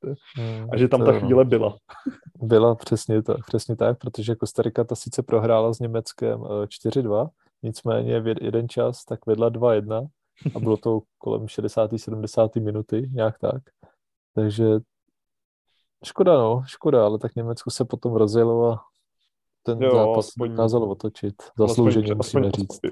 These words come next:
Speaker 1: jo, stoprocentně. Aspoň předvedli na závěr, mm, turnaje vlastně solidní výkon. A to, co asi od nich čekali,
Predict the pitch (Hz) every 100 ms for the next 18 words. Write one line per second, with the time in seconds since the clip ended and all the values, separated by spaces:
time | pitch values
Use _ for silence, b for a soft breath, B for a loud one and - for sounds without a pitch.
0 | - 113 113 113 113 - 104 107 104 95
1 | 90 - 131 131 - 104 107 113 107 104
2 | 110 104 107 107 104 - _ _ - -
3 | - - - - - - - 117 107 107
4 | 110 107 107 104 104 - 110 - 107 107
5 | 104 - b b b b b b b -
6 | 135 113 123 127 107 101 117 113 104 -
7 | - - - - _ _ _ _ 117 117
8 | - 120 - 117 110 107 110 107 113 104
9 | 123 113 110 107